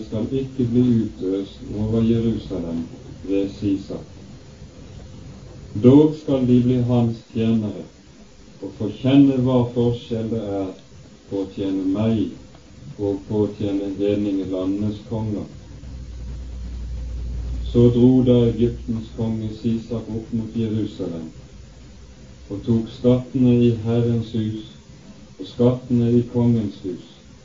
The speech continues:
Alt sammen tok han. Han tok også de gullskjold som Salomo hadde latt gjøre. I stedet lot kong Rehabeam gjøre kobberskjold og betrodde dem til høvedsmennene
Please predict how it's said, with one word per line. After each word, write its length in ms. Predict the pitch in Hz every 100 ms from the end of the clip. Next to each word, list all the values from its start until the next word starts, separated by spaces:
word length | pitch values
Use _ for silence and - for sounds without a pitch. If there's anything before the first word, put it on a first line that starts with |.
| - - - - -
Alt 440 | 131 147 151 - - - -
sammen 480 | 123 117 113 117 120
tok 300 | 120 104 -
han. 160 | - - - - - - - - - - - - - - - - - -
Han 160 | 107 104
tok 220 | 120 117
også 300 | 131 135 135
de 160 | 123 127 120
gullskjold 720 | 120 123 - - 107 110 113 -
som 180 | 123 117
Salomo 520 | - 123 110 95 95 95
hadde 200 | 98 98
latt 200 | 98 92
gjøre. 300 | 95 92 87 - - - - - - - - - - - - - - - - - -
I 160 | 101 98
stedet 460 | - 113 117 113
lot 240 | 113 113 -
kong 240 | 110 107
Rehabeam 640 | 107 107 101 104 101 95 98
gjøre 320 | 95 95 -
kobberskjold 720 | 104 101 101 98 - 95 101 104 - - - - - - -
og 100 | 101
betrodde 420 | 104 - 104 101 101
dem 300 | 101 101 98
til 160 | 101 95
høvedsmennene 880 | 98 98 95 - - 90 87 87